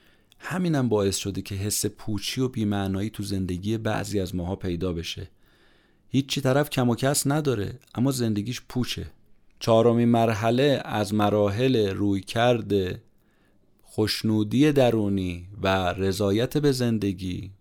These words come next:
و اینکه ما تو زندگیمون با سیلی و شکاف واقعیت کنار بیایم اینه که از سختی‌های زندگی امتیازمون هم دریافت بکنیم،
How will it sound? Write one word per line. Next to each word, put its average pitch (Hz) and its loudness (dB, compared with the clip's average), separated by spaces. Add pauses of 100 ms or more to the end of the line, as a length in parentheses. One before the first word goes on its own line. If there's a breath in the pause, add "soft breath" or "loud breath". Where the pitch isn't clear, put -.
و 95 0
اینکه 95 -2
ما 104 -2
تو 104 -8
زندگیمون 98 -4 (560 soft breath)
با 104 2
سیلی 101 0
و 139 4
شکاف 110 -2
واقعیت 104 2
کنار 110 2
بیایم 127 2
اینه 165 2
که 160 -4 (640 soft breath)
از 120 -2
سختی‌های 123 0
زندگی 123 0
امتیازمون 120 0
هم 117 0
دریافت 87 -2
بکنیم، 82 -12